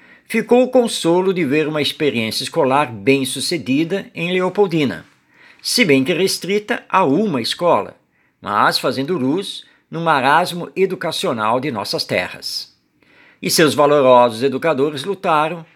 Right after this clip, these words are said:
e ainda lutam, contra diversos fatores adversos, sem desistir, mantendo uma escola inovadora,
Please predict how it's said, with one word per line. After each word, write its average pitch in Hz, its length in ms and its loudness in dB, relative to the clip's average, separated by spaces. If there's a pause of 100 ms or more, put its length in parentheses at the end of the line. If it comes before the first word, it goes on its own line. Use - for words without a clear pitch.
(200)
e 90 120 -12
ainda 104 180 0
lutam, 143 640 0 (480)
contra 160 400 0
diversos 160 640 0
fatores 156 480 -6
adversos, 165 880 -6 (260)
sem 135 340 -6
desistir, 196 680 -2 (500)
mantendo 180 560 -2
uma 175 120 -4
escola 160 440 2
inovadora, 151 840 0